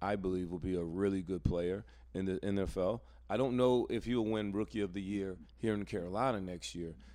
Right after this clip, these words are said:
just because I don't know the situation and the weapons. I don't even know what offense they're rolling out. You know what I mean? I, I just don't know. Um, but I, I think he will have a great chance, a great support system,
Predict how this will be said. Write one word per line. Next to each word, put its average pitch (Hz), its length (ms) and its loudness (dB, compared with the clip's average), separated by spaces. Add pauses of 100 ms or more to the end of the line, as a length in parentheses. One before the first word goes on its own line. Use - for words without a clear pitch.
just 135 200 -6
because 135 240 2
I 123 100 4
don't 123 180 2
know 123 120 2
the 113 100 -2
situation 113 640 -2
and 95 80 -6
the 92 60 -6
weapons. 117 400 0 (100)
I 170 80 4
don't 185 140 2
even 151 140 0
know 151 100 6
what 139 180 6
offense 117 360 4
they're 101 120 -2
rolling 90 340 -2
out. 78 240 -10
You 113 140 -2
know 123 80 2
what 123 60 0
I 127 40 0
mean? 127 200 2
I, 117 240 2
I 120 40 2
just 107 260 -6
don't 113 220 2
know. 101 220 -4 (480)
Um, 120 420 6 (800)
but 151 380 8 (760)
I, 139 140 6 (120)
I 135 40 8
think 165 260 8
he 151 140 2
will 139 120 10
have 127 320 8
a 110 100 4
great 120 340 2
chance, 110 540 -2 (120)
a 101 60 -4
great 135 280 2
support 117 340 0
system, 107 400 -2